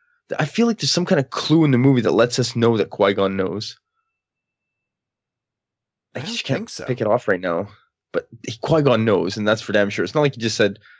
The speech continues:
Speaker 1: "That's a fair dice, and I'm gonna cheat." Like, he knew he was cheating, so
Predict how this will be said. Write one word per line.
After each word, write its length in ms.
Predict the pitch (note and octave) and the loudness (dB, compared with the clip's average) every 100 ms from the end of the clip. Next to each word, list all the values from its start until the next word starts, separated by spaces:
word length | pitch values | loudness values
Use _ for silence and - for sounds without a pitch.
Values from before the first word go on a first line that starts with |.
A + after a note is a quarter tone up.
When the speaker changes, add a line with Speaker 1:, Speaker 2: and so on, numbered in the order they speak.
| _ _ | _ _
Speaker 1:
"That's 180 | G#2 B2+ | -2 -2
a 40 | |
fair 220 | A2 G#2 | 0 0
dice, 240 | F2+ G#2 A2 | 2 0 -2
and 80 | F#2 | -6
I'm 80 | |
gonna 140 | G2+ F#2+ | -6 -6
cheat." 400 | - C3+ A2 - _ _ _ _ | -4 -2 -2 -6 _ _ _ _
Like, 120 | A2 | -4
he 180 | G#2+ C#3+ | -2 -2
knew 360 | B2+ C3 E3 B2+ | 0 2 4 4
he 120 | C3+ | 2
was 160 | B2 - | 2 0
cheating, 380 | - C#3+ A2 | 0 0 0
so 420 | G#2+ G#2+ F#2+ G2 | 0 2 4 2